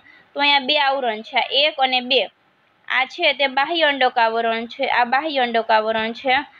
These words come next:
અને આ છે તે અંત અંડક આવરણ છે. તો આમ બે આવરણો આવેલા છે. સેમ આ બાજુ પણ એવું જ છે, આ એક અને આ બે, આવા બે આવરણો આવેલા છે.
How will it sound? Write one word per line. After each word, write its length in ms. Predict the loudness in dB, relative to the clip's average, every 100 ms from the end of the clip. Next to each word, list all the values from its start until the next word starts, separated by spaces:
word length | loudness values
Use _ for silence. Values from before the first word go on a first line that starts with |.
| _ -8
અને 120 | -2
આ 200 | 0 0
છે 280 | 0 0 0
તે 160 | 0
અંત 440 | -2 0 0 0 2
અંડક 460 | 4 4 2 2
આવરણ 500 | 0 0 0 -2 -4
છે. 280 | -4 -2 -2 -2 _ _ _
તો 60 | -2
આમ 220 | 0 0
બે 140 | 2
આવરણો 400 | 2 2 2 2
આવેલા 360 | 4 4 4 0
છે. 180 | 0 -12
સેમ 460 | -10 -2 2 2
આ 180 | 0 -2
બાજુ 320 | 0 0 -2
પણ 200 | -10 -4
એવું 220 | -4 -4 -8
જ 40 |
છે, 220 | -6 -4 -4 -6 _ _ _ _ _ _ _ _ _ _ -2
આ 100 | 2
એક 280 | 2 2 0
અને 240 | -2 0
આ 280 | 2 0 -2 -10 _
બે, 300 | -4 0 0 -2 _ _ _ _
આવા 200 | 0 0
બે 140 | 2 0
આવરણો 540 | 2 0 0 -4 -4
આવેલા 320 | -6 -4 -4 -6
છે. 260 | -8 -16